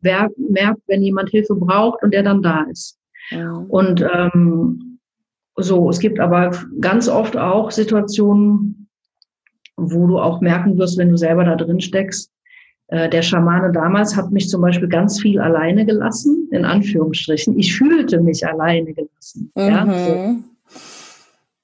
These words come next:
Speaker 1: Aber er hat mir auch zum Beispiel gesagt, „Jutta, ein Krieger kämpft nicht, der geht einfach seinen Weg. Hör auf, Drama zu machen, geh weiter.“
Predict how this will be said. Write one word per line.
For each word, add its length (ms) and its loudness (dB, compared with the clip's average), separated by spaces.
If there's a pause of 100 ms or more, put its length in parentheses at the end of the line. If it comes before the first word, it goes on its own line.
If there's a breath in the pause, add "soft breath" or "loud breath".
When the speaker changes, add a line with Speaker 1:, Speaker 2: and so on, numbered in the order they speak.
Speaker 1:
Aber 840 2 (320)
er 240 0
hat 160 -4
mir 260 2
auch 160 -2
zum 180 2
Beispiel 360 0
gesagt, 400 -2
„Jutta, 500 -2 (460)
ein 220 2
Krieger 420 2
kämpft 480 0
nicht, 400 0
der 80 2
geht 240 -2
einfach 360 -2
seinen 400 2
Weg. 380 0 (680 soft breath)
Hör 220 0
auf, 220 -2
Drama 460 2
zu 160 -2
machen, 320 0
geh 180 2
weiter.“ 500 -2